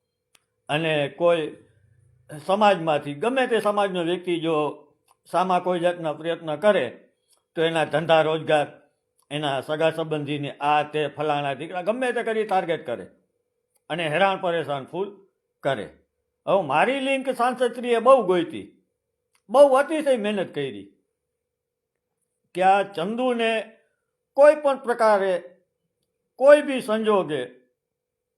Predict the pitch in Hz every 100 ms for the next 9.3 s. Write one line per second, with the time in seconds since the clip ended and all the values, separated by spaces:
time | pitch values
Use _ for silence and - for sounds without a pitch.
0 | - 127 202 247 262 226 147 160 156 -
1 | _ _ _ _ _ _ _ _ 202 208
2 | 262 240 156 123 107 104 _ 135 165 233
3 | 240 233 240 220 180 226 233 220 226 220
4 | 214 220 202 220 226 151 - 165 151 -
5 | 90 _ _ _ _ _ _ _ _ _
6 | _ - 143 190 220 190 190 185 170 147
7 | 127 127 135 214 - - _ - 151 233
8 | 196 180 170 190 233 240 202 185 175 147
9 | 123 120 147